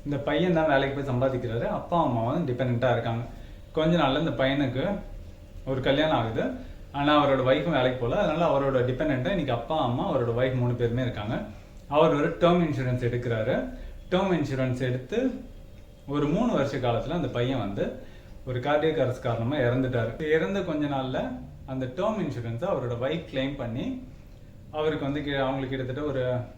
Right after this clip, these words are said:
ஐம்பது லட்ச ரூபாய் வருது. அந்த பணத்தை எடுத்துட்டு அவங்க இந்த வீட்டோட உறவுகளை துண்டிச்சிட்டு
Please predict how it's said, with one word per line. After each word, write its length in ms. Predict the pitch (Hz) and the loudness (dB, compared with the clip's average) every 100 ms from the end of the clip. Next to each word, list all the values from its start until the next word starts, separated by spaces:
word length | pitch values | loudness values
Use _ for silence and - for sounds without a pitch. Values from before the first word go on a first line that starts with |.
| - | -16
ஐம்பது 280 | 127 131 127 | -6 -2 -2
லட்ச 140 | 117 127 | -2 -4
ரூபாய் 220 | 147 123 | -2 -2
வருது. 160 | 117 | -2
அந்த 180 | 165 214 | -2 -4
பணத்தை 400 | 113 123 147 160 | -4 -4 -4 -4
எடுத்துட்டு 340 | 120 107 - 175 | -4 -6 -6 -4
அவங்க 400 | 139 113 135 226 - - - - - - - - - - - | -4 -4 -6 -8 -12 -18 -18 -18 -20 -20 -20 -20 -20 -18 -10
இந்த 220 | 139 135 | -4 0
வீட்டோட 420 | 127 165 175 170 | 2 0 0 2
உறவுகளை 500 | 139 135 147 147 131 | 2 2 2 2 0
துண்டிச்சிட்டு 680 | 123 135 135 123 123 208 | -2 -2 -4 -4 -4 -6